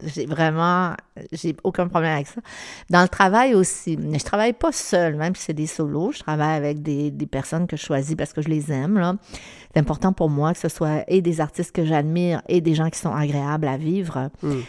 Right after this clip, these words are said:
Speaker 1: Alors, euh, je
Speaker 2: Vous
Speaker 1: partage
Speaker 2: venez aussi du travail collectif. Je
Speaker 1: Oui.
Speaker 2: sais pas si c'est peut-être pas le terme
Speaker 1: Ouais.
Speaker 2: création collective,
Speaker 1: Non,
Speaker 2: mais quand
Speaker 1: non.
Speaker 2: même la méthode du théâtre Repère
Speaker 1: Ouais.
Speaker 2: avec Robert Lepage,
Speaker 1: Ouais.
Speaker 2: entre autres.
Speaker 1: Ben, je viens de bien avant ça, en fait. Je le, je le rencontre de plus en plus parfois parce que je trouve ça important, mais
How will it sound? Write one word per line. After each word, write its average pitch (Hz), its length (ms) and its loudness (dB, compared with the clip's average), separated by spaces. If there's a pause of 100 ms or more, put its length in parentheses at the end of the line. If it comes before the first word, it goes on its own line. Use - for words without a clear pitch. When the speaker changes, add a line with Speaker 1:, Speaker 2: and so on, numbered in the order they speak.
(160)
Speaker 1:
Alors, 139 280 0
euh, 139 300 -4
je 151 100 -8
Speaker 2:
Vous 175 60 2
Speaker 1:
partage 180 200 4
Speaker 2:
venez 349 120 10
aussi 185 320 2
du 147 140 -10
travail 147 340 -2
collectif. 147 640 -2 (320)
Je 185 60 4
Speaker 1:
Oui. 202 80 8
Speaker 2:
sais 214 100 8
pas 170 80 6
si 127 240 0
c'est 123 80 -14
peut-être - 220 -10
pas 135 100 -4
le 131 100 0
terme 147 220 0
Speaker 1:
Ouais. 156 160 6
Speaker 2:
création 156 420 4
collective, 196 360 2
Speaker 1:
Non, 254 100 8
Speaker 2:
mais - 80 6
quand 392 140 4
Speaker 1:
non. - 100 4
Speaker 2:
même 208 80 4
la 175 100 6
méthode 170 360 2
du 156 100 -10
théâtre 160 400 2
Repère 185 340 6
Speaker 1:
Ouais. - 40 4
Speaker 2:
avec 139 200 2
Robert 139 320 -2
Lepage, 190 420 4
Speaker 1:
Ouais. 143 80 -2
Speaker 2:
entre 131 220 -4
autres. 170 100 4
Speaker 1:
Ben, 175 100 8
je 175 120 4
viens 233 180 6
de 220 100 6
bien 202 280 2
avant 214 320 4
ça, - 200 -2
en 226 180 4
fait. 214 340 0 (160)
Je 170 100 0
le, 156 200 4
je 170 100 2
le 185 80 6
rencontre 208 400 2
de 294 60 6
plus 214 220 2
en 214 120 4
plus 294 140 0
parfois - 320 2
parce 233 180 4
que 180 200 2
je - 60 -8
trouve 180 140 -4
ça - 160 -2
important, 185 460 2
mais 185 160 2